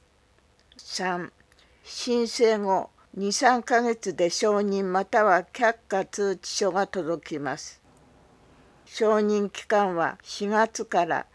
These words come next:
翌年三月の一年間です。却下通知書が届いた際は、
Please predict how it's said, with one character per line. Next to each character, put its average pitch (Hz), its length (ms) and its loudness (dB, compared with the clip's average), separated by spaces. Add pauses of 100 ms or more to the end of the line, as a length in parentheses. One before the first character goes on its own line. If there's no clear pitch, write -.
(120)
翌 190 360 0
年 214 420 0
三 247 360 -2
月 180 300 0
の 165 180 -2
一 196 220 -4
年 226 220 0
間 165 320 -4
で 143 160 -4
す。 - 240 -20 (800)
却 196 240 0 (140)
下 247 160 2
通 233 340 -2
知 - 100 -18
書 214 280 -2
が 202 180 0
届 220 460 2
い 214 40 -2
た 180 200 0
際 175 320 2
は、 151 220 0